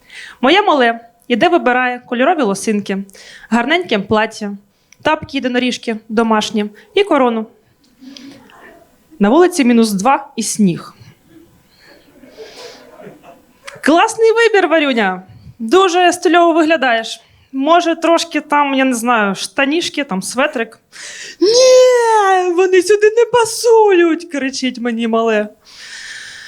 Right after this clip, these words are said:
Думаю: «Да, окей, да, не пасують, правда? Хорошо, не пасують». Угу. Так проходить мій кожен ранок. Я проходжу ці три рівня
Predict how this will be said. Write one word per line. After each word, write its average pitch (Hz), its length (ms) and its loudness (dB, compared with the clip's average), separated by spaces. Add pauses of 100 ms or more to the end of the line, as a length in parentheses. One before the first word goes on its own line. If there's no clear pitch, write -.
(320)
Думаю: 220 320 2
«Да, 185 380 2
окей, 247 640 0
да, 269 320 -2
не 277 140 -2
пасують, 233 560 -2
правда? 262 460 -2 (140)
Хорошо, - 440 -6
не 240 360 -6
пасують». 180 720 -6 (340)
Угу. 220 400 -6 (840)
Так 285 200 -2
проходить 254 420 -2
мій 233 120 -2
кожен 254 420 -2
ранок. 185 400 -4 (380)
Я 214 140 0
проходжу 220 400 -2
ці 202 160 -6
три 262 260 2
рівня 180 380 0